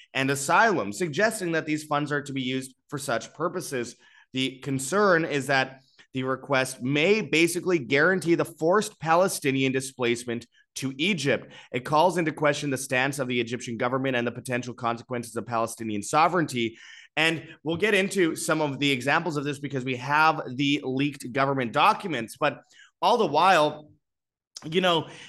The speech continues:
the, you know, people are continuing to act like this is one way or the other. Hamas was created by Israel and the intelligence communities, Mossad, C I A, M I six. This is all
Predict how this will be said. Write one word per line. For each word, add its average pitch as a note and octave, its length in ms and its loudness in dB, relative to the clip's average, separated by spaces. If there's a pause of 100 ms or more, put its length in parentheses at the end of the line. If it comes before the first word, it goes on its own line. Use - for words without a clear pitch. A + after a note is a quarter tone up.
the, E3 220 -2
you F3+ 140 0
know, F#3 80 4
people F#3+ 400 2
are A#3 160 6
continuing G3 520 2
to - 160 -4
act E3 240 4
like D#3 200 2
this D3+ 160 0
is C#3 120 -2
one E3 300 4
way E3+ 200 6
or D3 260 2
the C3 180 -6
other. D#3 380 0 (240)
Hamas E3+ 720 2 (140)
was F#3 220 2
created D#3+ 720 4
by C#3 380 6
Israel E3+ 560 2
and C#3 160 2
the C#3+ 80 0
intelligence D3+ 480 0
communities, C#3 500 -4
Mossad, C#3 460 2
C C3+ 200 -4
I C#3 140 4
A, C3 340 2
M A#2+ 140 0
I A2+ 120 0
six. - 420 -4 (380)
This E3+ 200 -2
is D#3+ 120 -2
all D3 640 4